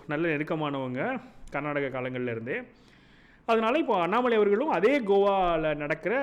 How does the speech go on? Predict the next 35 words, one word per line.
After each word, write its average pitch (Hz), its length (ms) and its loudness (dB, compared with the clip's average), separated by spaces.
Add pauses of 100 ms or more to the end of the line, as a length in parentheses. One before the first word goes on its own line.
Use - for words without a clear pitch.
(320)
இந்த 143 180 -4
அயன் 143 160 -4
மேன் 147 140 -6
சேலஞ்ச் 127 340 -8
பார்ட்டிசிபேட் 139 340 -6
பண்றதா 147 400 -2
சொல்றாங்க. 131 360 -4
இன்னைக்கு 147 360 -4
பண்ண 151 120 -4
போறாரு. 139 400 -4 (920)
ஆனா 220 180 0
இது 262 100 2
நம்ம 190 220 0
இன்னொரு 240 260 2
பக்கம் 202 280 0
எப்படின்னு 190 180 -6
பார்த்தோம்னா, 175 400 -6 (520)
ஒரு 214 200 4 (560)
த்ரீ, 262 60 -2
ஃபோர் 254 280 2
மந்த்ஸ் 247 260 -4
முன்னாடியே, 202 640 0 (460)
அ, 170 160 -4
அண்ணாமலை 208 380 0
அவர்கள் 165 200 0
வந்து 156 260 -2
ஒரு 214 220 2
சைக்கிளிங் 247 420 0
பண்ணாரு. 127 320 -6 (720)
எவ்வளோ 311 280 4
தூரம் 226 260 2
பண்ணாருன்னா, 175 320 -2
ஹண்ட்ரட் 220 400 -4
கிலோமீட்டர்ஸ் 220 480 -2
பண்ணியிருந்தாரு. 120 360 -10